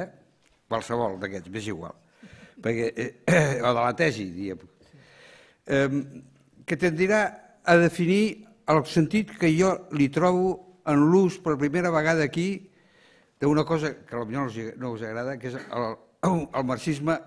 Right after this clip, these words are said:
exist-, eh, estructuralista. Abans de la relació amb Polanzas, abans de tot això d'aquí, el llibre aquest d'aquí respon, intentaré dir-ho i citar l'autor, a més a més, eh,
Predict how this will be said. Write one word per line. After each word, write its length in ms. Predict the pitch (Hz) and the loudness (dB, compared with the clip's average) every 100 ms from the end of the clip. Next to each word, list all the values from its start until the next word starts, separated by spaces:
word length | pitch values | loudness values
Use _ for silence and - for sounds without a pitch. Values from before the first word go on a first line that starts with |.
| 123 | -10
exist-, 320 | 123 131 - - | -8 -8 -10 -8
eh, 320 | 123 117 113 - _ _ _ - | -4 -4 -6 -10 _ _ _ -10
estructuralista. 800 | 123 127 - 107 87 85 - 80 _ _ _ _ _ _ _ _ _ _ _ _ _ _ _ _ _ 98 | -6 -6 -6 -8 -8 -10 -16 -20 _ _ _ _ _ _ _ _ _ _ _ _ _ _ _ _ _ -4
Abans 560 | 139 196 196 196 190 170 | 0 2 2 -2 -4 -2
de 80 | 170 | 0
la 100 | 170 | 0
relació 580 | 160 156 - 175 180 175 | 0 0 0 2 2 2
amb 160 | 165 139 | -2 -4
Polanzas, 800 | 143 147 170 180 160 175 170 160 | 0 2 2 2 -2 -4 -4 -4
abans 260 | 156 165 156 | 0 0 -2
de 100 | 160 | -6
tot 160 | 151 160 | -6 -8
això 160 | 143 160 | -6 -6
d'aquí, 280 | 160 208 226 226 _ _ - | -6 -4 -6 -8 _ _ -8
el 100 | 135 160 | -4 -2
llibre 280 | 233 202 | -2 -2
aquest 160 | 170 170 | -2 -4
d'aquí 260 | 170 185 208 | -4 -4 -6
respon, 460 | 143 143 - 170 170 - | -6 -8 -2 -2 -2 -4
intentaré 440 | 123 127 120 135 131 | -2 0 0 0 4
dir-ho 320 | 151 139 214 - | 2 2 -2 -6
i 220 | - 117 123 - - | -6 -4 -6 -10 -14
citar 300 | - 117 131 | -10 -4 -2
l'autor, 300 | 117 110 143 | -2 -4 -4
a 60 | 120 | -4
més 120 | 110 | -6
a 40 | 135 | -6
més, 220 | 175 - - - - - _ _ | -8 -10 -20 -20 -20 -20 _ _
eh, 560 | - 139 135 135 135 | 2 4 4 2 0